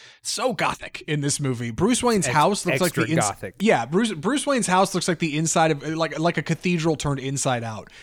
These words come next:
Speaker 1: It looks like you would have Gotham. It looks like you would have gargoyles on the inside of his house. <laughs> Like, and the
Speaker 2: His,
Speaker 1: rest of
Speaker 2: his
Speaker 1: Gotham
Speaker 2: house is ridiculous.
Speaker 1: It
Speaker 2: Like,
Speaker 1: is
Speaker 2: it, yeah.
Speaker 1: ridiculous.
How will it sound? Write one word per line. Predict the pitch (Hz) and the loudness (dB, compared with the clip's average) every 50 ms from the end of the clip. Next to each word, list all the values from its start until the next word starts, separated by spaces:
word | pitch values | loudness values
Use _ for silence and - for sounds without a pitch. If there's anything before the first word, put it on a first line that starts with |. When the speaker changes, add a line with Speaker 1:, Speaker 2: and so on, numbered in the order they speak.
| - | -2
Speaker 1:
It | - 170 | 0 4
looks | 202 247 269 220 226 | 4 4 4 4 2
like | 220 175 | 2 2
you | 208 220 | 4 4
would | 220 185 | 4 4
have | 180 185 160 135 | 4 2 2 4
Gotham. | 143 160 160 170 - 175 160 147 151 165 | 6 6 6 6 4 0 -4 -4 -4 -4
It | 185 196 202 233 | 0 0 0 2
looks | 277 302 - | 0 0 -2
like | 262 226 | -2 -2
you | 240 | 2
would | 226 202 | 2 2
have | 165 151 | 2 4
gargoyles | 160 156 156 165 151 160 151 143 131 | 4 4 4 4 4 4 2 2 2
on | 135 127 | 0 -2
the | 131 135 - | -4 -2 0
inside | 170 175 165 143 - - 113 107 101 98 - | 2 2 2 2 0 -2 -4 -6 -8 -8 -8
of | 127 120 | -4 -4
his | 123 123 - | -2 -2 -2
house. | 127 110 92 151 107 87 - - - - - - | -4 -6 -6 -6 -6 -6 -6 -10 -12 -14 -16 -16
<laughs> | - - - - - | -18 -20 -10 -2 2
Like, | 156 165 160 160 - - | 2 4 2 2 0 2
and | 180 190 190 190 202 | 4 4 6 6 6
the | 220 | 8
Speaker 2:
His, | 240 | 8
Speaker 1:
rest | 269 262 - | 6 6 4
of | 262 | 4
Speaker 2:
his | 214 | 6
Speaker 1:
Gotham | 220 220 233 226 247 | 8 8 8 8 6
Speaker 2:
house | 262 - - | 4 2 2
is | 220 - 214 214 202 175 151 | 2 4 4 4 4 2 0
ridiculous. | 143 165 170 147 156 143 - - 113 101 101 101 98 92 | 0 0 0 2 0 -2 -2 -4 -4 -4 -4 -6 0 4
Speaker 1:
It | - 214 | 4 6
Speaker 2:
Like, | 247 262 | 6 6
Speaker 1:
is | 285 - - | 6 4 4
Speaker 2:
it, | - - - | 2 2 4
yeah. | - 175 160 127 | 4 4 4 4
Speaker 1:
ridiculous. | 113 113 113 110 104 - - | 4 2 0 0 0 -2 -2